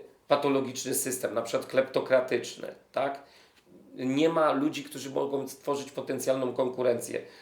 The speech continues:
To samo zrobił przecież Fidel Castro, wyganiając półtora miliona Kubańczyków, tak? To samo zrobił, y, generał Jaruzelski w latach osiemdziesiątych, wyganiając milion Polaków, tak?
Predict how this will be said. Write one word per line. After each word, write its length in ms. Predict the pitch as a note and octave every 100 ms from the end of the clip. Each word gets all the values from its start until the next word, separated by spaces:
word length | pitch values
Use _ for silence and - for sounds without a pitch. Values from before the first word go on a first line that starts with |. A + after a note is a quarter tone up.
| -
To 80 | -
samo 260 | C#3 D3+ C#3
zrobił 300 | C3+ C3+ C3+
przecież 340 | - - B2
Fidel 300 | - C3 B2+
Castro, 380 | B2 B2 - B2
wyganiając 720 | A#2+ B2 A#2+ B2 A#2+ A#2 - - - - -
półtora 360 | B2+ C#3+ C3+
miliona 380 | B2+ A#2+ B2 B2
Kubańczyków, 840 | A#2+ A2+ A#2+ A2+ - G#2 C#3+ C#3+
tak? 300 | - B2 C3+ - - -
To 100 | B2+
samo 260 | C#3+ C3
zrobił, 540 | B2+ B2+ B2 C3 B2 -
y, 140 | B2 A#2+
generał 440 | C3 C3 B2 B2
Jaruzelski 640 | A#2+ A#2+ A#2 A#2+ A#2 -
w 40 | A2+
latach 280 | A#2+ A#2+ A#2
osiemdziesiątych, 720 | B2 A#2+ A#2+ A#2+ A#2 A#2 - - - _
wyganiając 640 | C3 C3 B2 B2 B2 A#2+
milion 420 | B2 B2+ B2 A#2+ A#2
Polaków, 540 | A#2+ A#2 G2 D#3 D#3
tak? 300 | B2 C#3 -